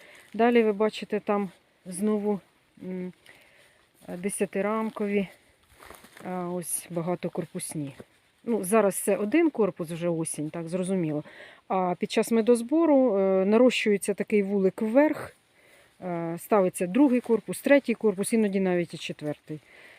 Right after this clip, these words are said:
Ем, таке іноді буває. От. Так от,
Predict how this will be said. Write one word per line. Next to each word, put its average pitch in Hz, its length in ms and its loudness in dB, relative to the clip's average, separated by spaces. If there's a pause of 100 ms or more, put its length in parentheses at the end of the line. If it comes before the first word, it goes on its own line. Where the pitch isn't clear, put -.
(160)
Ем, 160 240 -12
таке 170 260 -4
іноді 170 360 -4
буває. 151 540 -6 (960)
От. 170 220 -8
Так - 220 -6
от, - 220 -4